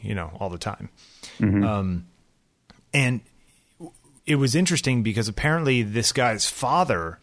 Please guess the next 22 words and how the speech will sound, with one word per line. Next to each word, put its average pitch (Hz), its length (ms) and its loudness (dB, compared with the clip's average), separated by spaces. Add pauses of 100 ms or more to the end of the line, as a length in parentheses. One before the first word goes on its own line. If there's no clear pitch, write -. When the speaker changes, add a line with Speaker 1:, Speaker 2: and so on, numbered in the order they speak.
(140)
Speaker 1:
I 101 100 -6
forget 104 300 0
his 87 120 -2
name, 90 240 -2
I'm 85 160 -6
sorry, 87 240 -6
I, 87 320 -6
I - 60 -6
apologize. 85 680 -6 (460)
Um, 90 400 0 (920)
this 151 220 4
guy's 143 320 6
father, 156 440 4
Hoagland, 165 560 0 (280)
yeah, 104 160 0
that's 98 220 -4
it, 90 220 -8
that's 104 200 -6
what 95 80 -8
his 90 120 -12
name 85 160 -12
is. - 220 -12